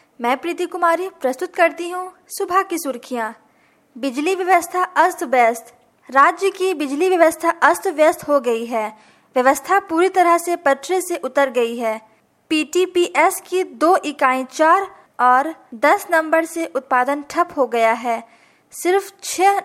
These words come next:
नंबर यूनिट से पच्चीस मेगावाट बिजली उत्पादन हो रहा है। महाशक्ति दुर्गा पूजा समिति गठित। बूटी मोड़ के शिवाजी चौक के पास महाशक्ति दुर्गा पूजा समिति के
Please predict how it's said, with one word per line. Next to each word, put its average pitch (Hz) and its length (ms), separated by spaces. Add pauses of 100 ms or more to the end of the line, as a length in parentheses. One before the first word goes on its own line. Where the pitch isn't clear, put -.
नंबर 254 400
यूनिट 254 380
से 269 220
पच्चीस 277 540
मेगावाट 247 600 (360)
बिजली 254 280
उत्पादन 247 500
हो 262 200
रहा 262 260
है। 247 360 (240)
महाशक्ति 359 720
दुर्गा 269 380
पूजा 320 360
समिति 302 520 (240)
गठित। 269 520 (180)
बूटी 294 360
मोड़ 370 240
के 381 240
शिवाजी 277 520
चौक 339 340
के 339 140
पास 339 400 (320)
महाशक्ति 330 720
दुर्गा 277 380 (120)
पूजा 277 260
समिति 254 480
के 247 320